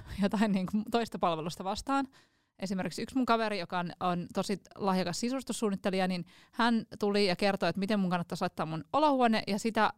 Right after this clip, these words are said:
vastaan mä taas kerroin, että mihin rahastoihin hänen kannattaisi alkaa kuukausi säästää, ja sit me tehtiin semmonen automatisointi, että hänen tililtään menee joka kuukausi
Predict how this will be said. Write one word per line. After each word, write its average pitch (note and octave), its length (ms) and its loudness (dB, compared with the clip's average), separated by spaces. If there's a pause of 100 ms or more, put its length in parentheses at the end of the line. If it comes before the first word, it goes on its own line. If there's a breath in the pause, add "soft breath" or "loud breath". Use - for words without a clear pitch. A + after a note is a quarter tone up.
(140)
vastaan F#3+ 540 2
mä F#3 420 4
taas E3+ 340 0 (140)
kerroin, F#3 360 0
että F#3 160 -4
mihin G#3+ 280 4 (120)
rahastoihin A3+ 760 0
hänen F#3+ 280 0
kannattaisi F3+ 360 -4
alkaa F#3+ 280 -6
kuukausi C#4 360 2
säästää, G#3+ 500 2
ja G#3 60 -2
sit A3 180 -2
me G3+ 100 2
tehtiin F#3 300 -2
semmonen E3+ 380 -4 (360 soft breath)
automatisointi, G#3 1040 0
että - 240 -4
hänen G3+ 280 4
tililtään A#3+ 540 2
menee G#3 240 2
joka F#3 260 2
kuukausi F3+ 680 -2